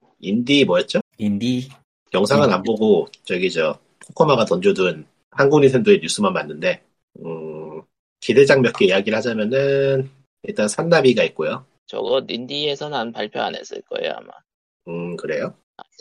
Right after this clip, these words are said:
Speaker 2: 산나비
Speaker 1: 이천,
Speaker 2: 북미
Speaker 3: 네.
Speaker 2: 쪽에서는 안 했어요.
Speaker 3: 안
Speaker 2: 북미
Speaker 3: 했구나.
Speaker 2: 쪽에서는 안 했어. 어.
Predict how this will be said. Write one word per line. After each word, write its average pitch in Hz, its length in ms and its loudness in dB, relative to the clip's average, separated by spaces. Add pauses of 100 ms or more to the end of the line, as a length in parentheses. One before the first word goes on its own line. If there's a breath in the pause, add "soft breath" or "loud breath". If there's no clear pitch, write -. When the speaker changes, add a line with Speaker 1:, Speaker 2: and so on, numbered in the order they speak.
Speaker 2:
산나비 165 400 -2 (100)
Speaker 1:
이천, 143 800 6 (320)
Speaker 2:
북미 127 180 4
Speaker 3:
네. 160 60 -4
Speaker 2:
쪽에서는 131 380 4
안 87 120 0
했어요. 78 520 -2 (180)
Speaker 3:
안 - 220 -20
Speaker 2:
북미 110 160 -2
Speaker 3:
했구나. 120 160 -4
Speaker 2:
쪽에서는 110 260 -4
안 67 80 -10
했어. - 400 -12
어. 69 320 -10